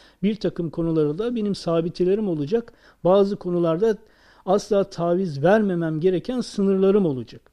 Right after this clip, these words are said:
E, mesela bir takım kurgulara, kuruntulara da belki inanmayacağım. İşte bugün zaman zaman, e, sürekli pompalanan bir takım korkular var. İşte efendim dünyanın sonu geliyor, işte in-, dünyanın sonunu insanlar getirecek, işte nükleer,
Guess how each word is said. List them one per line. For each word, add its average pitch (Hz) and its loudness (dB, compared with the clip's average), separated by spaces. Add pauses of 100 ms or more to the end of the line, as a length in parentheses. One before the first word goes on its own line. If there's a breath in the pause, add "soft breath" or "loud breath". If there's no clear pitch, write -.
(1500 soft breath)
E, 180 -2
mesela 220 2
bir 247 -2
takım 202 -2
kurgulara, 196 -2
kuruntulara 185 -2
da 233 2
belki 202 0
inanmayacağım. 214 -2
İşte 185 -8
bugün 160 -6 (240)
zaman 160 -6
zaman, 135 -6 (300)
e, 156 -8
sürekli 160 -2
pompalanan 151 -4
bir 156 -6
takım 170 -8
korkular 165 0
var. 107 -8
İşte 147 -10
efendim 143 -8
dünyanın 143 -6
sonu 143 -8
geliyor, 131 -6
işte 147 -10
in-, 147 -10
dünyanın 151 -6
sonunu 147 -8
insanlar 143 -6
getirecek, 135 -8
işte 147 -12
nükleer, 151 -8